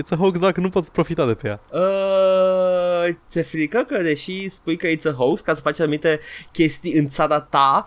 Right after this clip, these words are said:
Speaker 2: în același timp îți aperi proprietățile care sunt afectate de global warming?
Speaker 1: Îmi place că vrea să facă un... Uh, vrea să facă un zid și în Irlanda.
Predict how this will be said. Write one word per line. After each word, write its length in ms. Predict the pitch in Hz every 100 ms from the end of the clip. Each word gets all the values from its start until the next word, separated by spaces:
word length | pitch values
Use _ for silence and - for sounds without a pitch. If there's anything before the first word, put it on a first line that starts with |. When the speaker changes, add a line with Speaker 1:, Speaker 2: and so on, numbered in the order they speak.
| - - - 139
Speaker 2:
în 140 | 156
același 380 | 156 175 165 160
timp 160 | 165
îți 160 | 156 -
aperi 200 | 143 165
proprietățile 580 | 151 151 151 156 165 160
care 240 | 160 143
sunt 280 | 139 170 180
afectate 460 | 180 190 185 190 214
de 120 | 220
global 360 | 240 254 262 262
warming? 380 | 269 349 392 302
Speaker 1:
Îmi 540 | 262 254 - - -
place 220 | 135 120
că 60 | 123
vrea 100 | 120
să 140 | -
facă 240 | 110 117 120
un... 340 | 107 110 107
Uh, 420 | 107 107 107 104 107 110 _ _
vrea 120 | 127
să 80 | 113
facă 200 | 123 -
un 100 | 113
zid 460 | 107 104 107 98 - _ _
și 180 | - -
în 120 | 104
Irlanda. 480 | 104 107 104 104